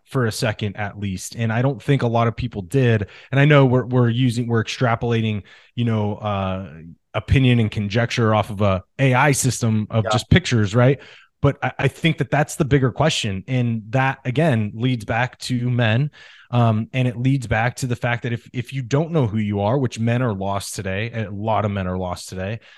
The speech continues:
Speaker 2: Mm.
Speaker 1: Uh, if you don't know who you are as a man, if you're not confident in who you are, you'll never stand up against anything. You're gonna get pushed around, you're gonna get persuaded,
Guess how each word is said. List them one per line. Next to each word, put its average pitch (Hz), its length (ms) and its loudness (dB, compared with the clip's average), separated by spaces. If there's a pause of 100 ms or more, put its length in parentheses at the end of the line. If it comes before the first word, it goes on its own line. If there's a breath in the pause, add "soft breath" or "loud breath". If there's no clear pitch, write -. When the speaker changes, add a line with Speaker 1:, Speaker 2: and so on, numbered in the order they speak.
Speaker 2:
Mm. 104 240 -10
Speaker 1:
Uh, 101 540 -4 (100)
if 120 160 -14
you 135 120 -6
don't 160 340 2
know 120 140 2
who 110 100 -2
you 104 180 -2
are 98 120 0
as 95 100 -4
a 98 60 -6
man, 98 440 -6 (240 soft breath)
if 123 140 -8
you're 147 140 4
not 170 380 2
confident 113 560 0
in 123 140 -2
who 110 140 -2
you 107 220 -2
are, 104 120 0
you'll 123 200 0
never 156 340 2
stand 104 340 -2
up 95 120 -2
against 95 340 -2
anything. 92 420 -4
You're 113 160 2
gonna 139 260 2
get 147 200 -6
pushed - 380 -6
around, 113 360 -2 (200 loud breath)
you're 107 100 -2
gonna 120 220 0
get 120 240 -4
persuaded, 123 800 2